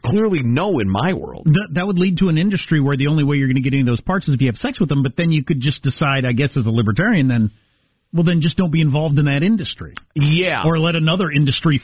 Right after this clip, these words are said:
Speaker 2: form up where that doesn't go on, and maybe them, those movies are better.
Speaker 1: Well, and it gets me back finally to my side about lots and lots of lawsuits and, and adjudication of this, is that where it goes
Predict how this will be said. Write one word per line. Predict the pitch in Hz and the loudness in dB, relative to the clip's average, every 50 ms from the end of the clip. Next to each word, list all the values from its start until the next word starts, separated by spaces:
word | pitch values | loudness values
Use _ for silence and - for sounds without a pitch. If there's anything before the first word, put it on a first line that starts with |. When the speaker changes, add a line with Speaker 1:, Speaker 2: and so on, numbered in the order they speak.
| - - | -2 -2
Speaker 2:
form | 165 160 156 143 147 | 0 0 2 0 0
up | 151 - - | -2 -2 -2
where | 151 143 | -2 0
that | 127 139 143 123 110 104 | 0 -2 -4 -4 -4 -2
doesn't | 143 160 202 170 185 143 | -2 0 0 0 -2 -2
go | 143 127 117 113 104 | 0 0 0 2 2
on, | 110 123 151 | 2 2 2
and | 156 143 | 2 2
maybe | 139 143 135 151 | 0 0 0 0
them, | 127 147 151 151 147 143 | 0 0 0 0 0 0
those | 131 151 147 117 | 0 0 0 2
movies | 156 151 139 147 147 120 | 2 2 2 0 0 0
are | 147 135 | 0 0
better. | 117 160 180 196 143 - - - | -2 -4 -4 -6 -8 -10 -6 -2
Speaker 1:
Well, | 147 180 180 175 165 | -2 0 0 -2 -4
and | - 143 135 135 160 | -4 -4 -2 -2 -2
it | 175 170 _ _ _ _ 160 151 151 127 | -2 -4 _ _ _ _ -18 -10 -6 -2
gets | 139 160 151 - | -2 -2 -2 -2
me | 147 143 | -2 0
back | 113 131 127 120 - | 0 0 0 -2 -4
finally | - 139 139 123 117 107 | -4 -4 -2 0 0 0
to | 104 107 | 0 0
my | 107 101 95 92 | 0 0 -2 -2
side | - - - 151 123 127 117 | -2 -2 -2 -2 -2 -2 -2
about | 110 104 98 - | -2 -4 -4 -2
lots | 98 104 117 117 117 - | -2 -2 -2 -2 -2 -4
and | 120 107 | -2 -2
lots | 104 101 101 - | 0 -2 -2 -2
of | - 90 | -2 0
lawsuits | 92 107 113 120 113 - - 123 110 95 - - | 0 0 0 0 -2 -2 0 0 0 0 -2 -4
and, | - 90 90 90 | -4 -2 -2 -2
and | 76 80 92 92 87 82 - _ - 131 | -2 0 0 0 0 0 -2 _ -6 -4
adjudication | - 67 95 87 92 117 117 104 - - 127 131 - - 98 | 0 0 0 2 2 0 0 0 -2 -2 -4 -2 -2 -4 -4
of | 90 85 | -2 -2
this, | 87 90 - - - - - - - _ - | -2 -2 -4 -6 -14 -20 -20 -20 -20 _ -2
is | 151 127 110 | -2 -2 0
that | 139 151 139 - - | 0 -2 -4 -4 -4
where | 131 120 107 110 147 165 185 208 214 214 196 - | -4 -2 0 0 0 0 2 0 0 -2 -4 -4
it | 185 165 156 - 139 | -4 -4 -4 -2 -2
goes | 117 147 147 156 143 | -2 0 0 0 -2